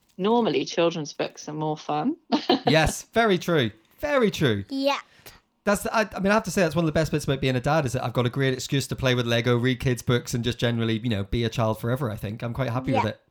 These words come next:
Speaker 2: it. <laughs> Also, you've got the great excuse because you write children's books, you can read as many as you like. That's all research, right?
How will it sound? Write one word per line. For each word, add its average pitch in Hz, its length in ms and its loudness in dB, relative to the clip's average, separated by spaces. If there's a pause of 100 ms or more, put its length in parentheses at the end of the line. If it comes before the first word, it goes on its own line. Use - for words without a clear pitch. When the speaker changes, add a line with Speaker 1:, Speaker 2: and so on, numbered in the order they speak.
(180)
Speaker 2:
it. - 400 -4 (320)
<laughs> 202 40 -4
Also, 254 240 6
you've 214 160 2
got 214 140 2
the 190 60 -4
great 175 160 2
excuse 180 240 0
because 202 220 0
you 170 100 4
write 170 220 4
children's 175 400 0
books, 120 240 -2
you 151 80 2
can 147 140 0
read 131 140 2
as 113 100 2
many 123 280 2
as 104 120 0
you 101 80 -2
like. 160 240 2
That's 151 180 -2
all 151 140 4
research, 139 480 0
right? 156 280 2